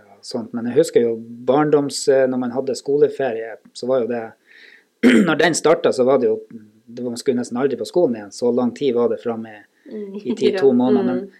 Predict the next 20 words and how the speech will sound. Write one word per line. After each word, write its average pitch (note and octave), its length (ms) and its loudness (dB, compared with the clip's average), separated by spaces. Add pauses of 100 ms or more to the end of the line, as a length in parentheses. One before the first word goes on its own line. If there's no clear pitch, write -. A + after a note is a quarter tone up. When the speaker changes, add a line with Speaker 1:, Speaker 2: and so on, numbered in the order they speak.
(140)
Speaker 1:
man D3 140 -6
tenker G#3 340 0
tilbake, C#3 420 4
så A2+ 140 -4
husker D3+ 320 2
man B2 160 2
det A#2+ 320 -2
raslet B2 400 -4
i - 40 -2
laubla, A#2 520 4
det A2 60 -2
var A2 100 -2
varmt A#2 320 -4
og A2 100 -6
fint A2+ 300 -8
om G#2 80 -18
ettermiddagene A2 680 -8
og A2 60 -18
sånt, A2 320 -14
og G#2+ 140 -14